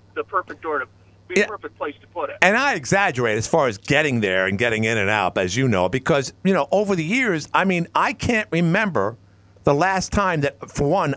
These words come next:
Speaker 2: I actually spoke about, uh, the school board, uh, elections or anyone bringing that up. But tomorrow's a big, big day. So, uh,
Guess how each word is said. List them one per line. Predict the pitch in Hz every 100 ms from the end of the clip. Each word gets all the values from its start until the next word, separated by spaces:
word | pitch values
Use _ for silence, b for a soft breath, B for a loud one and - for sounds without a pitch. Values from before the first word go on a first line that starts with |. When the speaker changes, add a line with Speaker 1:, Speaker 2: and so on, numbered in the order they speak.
| -
Speaker 2:
I | 147 196
actually | 180 139 - 127
spoke | - 143 127
about, | 117 123 110 -
uh, | 123 101 90 B B
the | 120
school | - - 131
board, | 104 117 110 92 -
uh, | 113 -
elections | 110 101 - 135 139
or | - 98 101 -
anyone | 139 226 139 107
bringing | 131 131 123
that | 107 117
up. | 196 185 b b b b
But | 156 -
tomorrow's | 165 170 254 262 175
a |
big, | 139 208 156
big | 185 143
day. | 202 226 120 90 b b b
So, | - 190 175 170
uh, | 170 165 165